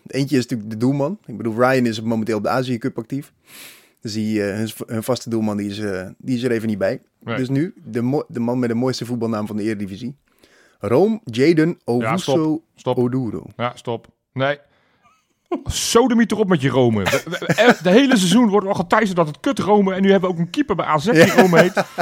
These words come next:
Speaker 2: Ik wil er niks van weten. Nee, niks op sodemieteren. Niks ervan.
Speaker 1: Ik vind het zo'n geweldige naam. Dus, oké, laten we zijn voorzet wegstrepen.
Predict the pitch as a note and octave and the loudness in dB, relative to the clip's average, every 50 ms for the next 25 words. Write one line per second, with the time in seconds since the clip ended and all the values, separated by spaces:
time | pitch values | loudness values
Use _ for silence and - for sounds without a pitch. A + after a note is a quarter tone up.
0 | - - - - - F3 F3+ G3+ G#3 G3 G3 F#3 E3+ F#3+ A#3+ B3+ - D4+ - A3 | -6 -2 0 2 2 4 6 6 6 6 4 4 4 4 4 2 2 0 0 0
1 | G#3+ G#3 F3+ D3 C3+ - G3+ G3 - B3 D#3+ G3 G#3+ - - - - A3+ - - | 2 2 4 4 4 4 2 0 0 0 2 2 2 0 0 -2 -4 -4 -4 -2
2 | - - - A#3 G3 - - - - G#3 G3+ - G#3+ G3 F3+ F3 E3 E3 - D3+ | 2 6 6 6 6 4 0 -4 -4 -4 0 4 6 8 8 8 6 6 2 0
3 | A#2+ A#2 A2 B2+ F3+ A3 A3 - G3+ E3 D#3 B2+ G#2+ G2+ G2 - _ _ _ _ | -2 -2 0 0 0 0 0 0 -2 0 0 2 0 0 -4 -8 _ _ _ _
4 | _ - D#3 D3+ C#3 - - D3 C#3 C3+ B2+ - - E3+ D3 C#3 B2 - C#3+ C3 | _ -2 -2 -2 -2 0 0 2 2 2 2 2 2 2 2 0 0 -2 -2 0
5 | C#3 C#3 C3+ C3 A#2 A#2 C3 B2+ A#2 A2 A#2+ A#2 - B2+ - - - C#3+ C3 A2 | 0 2 0 0 -2 -2 -2 -2 -2 -2 -4 -8 -10 -12 -14 -10 -8 -6 -4 -4
6 | A#2 A2+ C3 C#3+ C#3+ C#3 C#3 C#3+ - - E3+ E3 D3 - A#2+ A2+ C#3 C#3 - - | 0 2 2 2 2 0 -2 -2 -2 0 2 2 2 0 0 -2 -2 -2 -2 -4
7 | C3+ A#2+ A#2+ - - A#2+ C3+ | -2 -2 -2 -2 -4 -6 -10